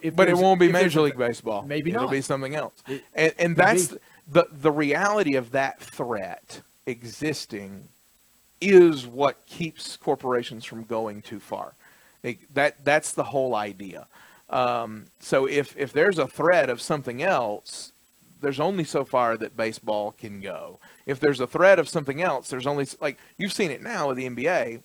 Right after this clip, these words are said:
Speaker 2: M-, all the stuff that was on the court and on the jerseys, it's not there now. Um, now it's basketball. They, they took away because they realized they had gone so far in one direction.
Speaker 1: I think the
Speaker 2: So
Speaker 1: N F L is starting to realize that
Speaker 2: Right,
Speaker 1: too. Um,
Speaker 2: right.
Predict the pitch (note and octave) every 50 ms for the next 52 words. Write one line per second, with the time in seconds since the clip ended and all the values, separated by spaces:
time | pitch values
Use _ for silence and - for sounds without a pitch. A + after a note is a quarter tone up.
0 | _ D3+ C#3+ D3 D3+ - _ _ _ _ - D3 F3+ G#3 F#3+ - - F#3 F3+ -
1 | F3+ C#3 C3 C#3+ C3+ B2 A#2+ - - G3 F3 E3+ C#3 - C#3+ B2+ B2 A#2 C#3+ D#3+
2 | F3 F3 D#3+ D3 D#3+ D3 C3 A#2+ - - _ _ - - G3+ F#3+ - E3+ D#3+ B2
3 | G2+ F#2 - - _ _ _ _ _ - A2+ A2 G#2+ G#2+ G#2 G#2 G#2+ A2 _ _
4 | _ _ _ _ _ B2 C3+ E3 F3+ F3 - - - C#3+ C3 B2 A#2 - - -
5 | - - - - A2 A#2 B2 B2+ - - C3+ B2+ B2+ - E3 D3+ - D3+ C#3+ D3
6 | C#3+ C3+ C3+ C3 - - - - - - _ _ - D3+ D3+ D3+ D3+ C#3 C3 C#3+
7 | C#3 C3+ D#3 G#3 A3+ G3 D#3 B2+ B2 B2 B2+ A#2+ - C#3 B2+ C3 C3 B2 B2+ B2
8 | A#2+ B2 A#2+ A#2+ - - G3+ F#3 E3 C#3 - - D#3+ D3 C#3+ C3+ B2+ B2+ B2+ B2+
9 | B2 A#2+ B2 A#2 G#2+ G#2 A2+ D3 F3+ F#3+ - - - - D3 A#2+ A2+ A2+ G#2+ -
10 | _ D3 D3+ - G#3 G#3+ G3 - D#3+ D#3 D#3+ D#3+ D#3+ C#3+ - E3 E3 E3 D#3+ -
11 | - - C3+ C3 B2+ B2+ B2 A#2 A#2 A#2+ B2 B2 B2+ B2 A#2 A#2 A2+ G2+ A#2 A2+
12 | A2 B2 C3+ C#3 B2+ D#3+ C#3+ B2+ A2+ G#2+ G#2 G#2 - - C3+ C3+ C3+ C#3+ C3+ B2+